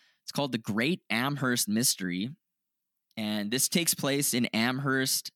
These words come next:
Nova Scotia from eighteen seventy-eight to eighteen seventy-nine. So it's back in the day. It's an older case study,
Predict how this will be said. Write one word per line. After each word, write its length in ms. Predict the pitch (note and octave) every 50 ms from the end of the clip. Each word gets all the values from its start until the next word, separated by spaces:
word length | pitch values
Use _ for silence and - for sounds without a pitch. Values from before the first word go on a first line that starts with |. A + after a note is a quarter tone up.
| _
Nova 340 | - G#2+ G#2 G#2+ A#2 A#2+ A#2+
Scotia 800 | A2+ - - - A2 G#2+ A2 A2 - - F#2+ F#2+ F#2+ A2+ C3+ D3 _ _ _ _ _ _ _ _ _ _ _ _
from 400 | - - A#2 A2 G#2+ G#2 G#2 G2+ - -
eighteen 460 | A2+ B2 B2 - - - C#3+ C#3 C3+
seventy-eight 840 | C3 - - - A2+ A#2 B2+ B2 A2+ E2+ C#2 G2 G#2 G#2+ A2+ -
to 140 | - - G#2+ - -
eighteen 440 | G#2+ G#2+ A2 - - A2+ A2 G#2 G2+
seventy-nine. 680 | - - G2 F#2 F#2+ F#2 F2+ F2+ F#2 F2+ F2+ F2+ G2
So 160 | - - G#2+
it's 100 | G#2 -
back 280 | - - G#2+ A2+ A#2+ -
in 80 | C3+ C3
the 60 | A#2+
day. 400 | G#2 - F#2 F#2 F#2 F#2+ G#2 - - - _ _ _ _ _ _ _ -
It's 180 | A#2 G#2+ - B2
an 80 | G#2+ - -
older 300 | A2+ A#2 B2+ B2 C3+ A#2
case 340 | - - A#2+ G#2+ A2+ A2+
study, 520 | - - - F2+ F2 F2 F2+ F#2+ G#2+ C3